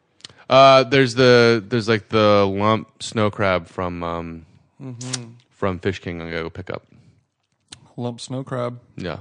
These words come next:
Speaker 2: Not cheap.
Speaker 1: No.
Speaker 2: What's that gon-, what's that tub gonna cost?
Speaker 1: I don't know. I'm s-, kinda
Speaker 2: Deli
Speaker 1: playing,
Speaker 2: cup?
Speaker 1: I'm
Speaker 2: It's like a deli cup
Speaker 1: Yeah, and I'm
Speaker 2: size?
Speaker 1: planning for, like, thirty bucks, forty bucks maybe.
Speaker 2: Yeah.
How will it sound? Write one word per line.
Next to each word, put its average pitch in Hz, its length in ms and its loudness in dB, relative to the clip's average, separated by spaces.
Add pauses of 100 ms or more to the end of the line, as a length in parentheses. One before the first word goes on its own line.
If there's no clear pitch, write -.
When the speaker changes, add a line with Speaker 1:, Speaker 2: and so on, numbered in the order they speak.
Speaker 2:
Not 131 200 -16
cheap. 156 260 -20 (480)
Speaker 1:
No. - 140 -10 (640)
Speaker 2:
What's 123 160 -16
that 123 140 -16
gon-, 123 220 -14
what's 123 180 -16
that 127 160 -14
tub 135 260 -12
gonna 127 180 -10
cost? 143 500 -14 (360)
Speaker 1:
I 254 80 -10
don't 247 120 -4
know. 233 100 0
I'm 233 60 -2
s-, - 120 -10 (320)
kinda 220 220 0
Speaker 2:
Deli 151 160 2
Speaker 1:
playing, 185 120 2
Speaker 2:
cup? 160 140 4
Speaker 1:
I'm 147 60 -8
Speaker 2:
It's 190 100 -4
like 147 120 -2
a 143 40 -4
deli 147 260 -2
cup 156 240 -2
Speaker 1:
Yeah, 180 380 6
and 147 80 4
I'm 175 100 2
Speaker 2:
size? - 80 -8
Speaker 1:
planning 135 280 -2
for, 98 140 -8
like, 87 140 -6
thirty 90 300 -6
bucks, 87 320 -10
forty 90 200 -10
bucks 85 280 -16
maybe. 107 300 -10
Speaker 2:
Yeah. 123 360 -10